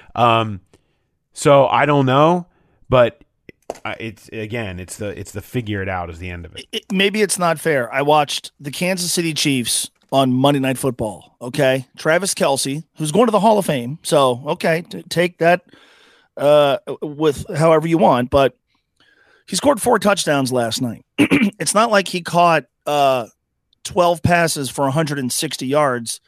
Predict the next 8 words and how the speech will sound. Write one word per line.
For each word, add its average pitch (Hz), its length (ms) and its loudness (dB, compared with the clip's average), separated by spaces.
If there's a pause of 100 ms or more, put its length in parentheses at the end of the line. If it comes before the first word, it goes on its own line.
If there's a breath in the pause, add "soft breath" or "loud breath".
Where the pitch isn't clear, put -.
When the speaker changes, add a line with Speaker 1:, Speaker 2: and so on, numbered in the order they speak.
(300)
Speaker 2:
He - 80 -6
had 208 80 2
twenty-five 202 420 0
yards 160 260 -2
receiving. 143 540 -4
They 165 180 2
got 202 240 2
inside 180 500 2